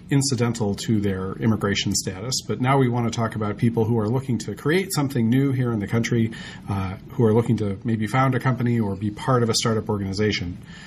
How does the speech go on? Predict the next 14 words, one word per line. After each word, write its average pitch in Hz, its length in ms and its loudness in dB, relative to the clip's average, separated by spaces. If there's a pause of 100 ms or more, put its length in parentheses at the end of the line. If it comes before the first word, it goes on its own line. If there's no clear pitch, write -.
(200)
The 135 100 0
fundamental 196 420 2
dilemma 120 480 0
that 110 140 -4
you're 113 100 -2
gonna 123 180 2
have 110 220 0
to 98 100 -4
deal 143 280 2
with - 200 -10 (460)
is 139 380 2
that 110 360 0 (220)
you 123 200 2
have 160 540 0